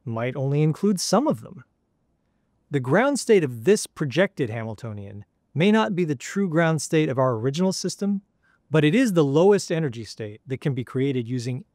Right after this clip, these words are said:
any superposition of the recovered states in our subspace.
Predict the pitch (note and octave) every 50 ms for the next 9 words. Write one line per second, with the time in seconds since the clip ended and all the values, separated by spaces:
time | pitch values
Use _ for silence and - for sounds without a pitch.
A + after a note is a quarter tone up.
0 | - - E3+ G#3 A3+ G#3+ - - A3 F#3+ - E3+ C3 C#3+ A#2 B2+ A#2 - - G#2+
1 | G2+ G2+ G2+ - _ - D3+ C#3+ C#3+ D#3 C3+ C#3+ C3 - D3 C3+ C3 C3+ A#2+ -
2 | - - E3 B2+ G#2+ G2+ - - - D3 A#2 A#2 A#2 - - F#3 D#3+ - - -
3 | - - - - - -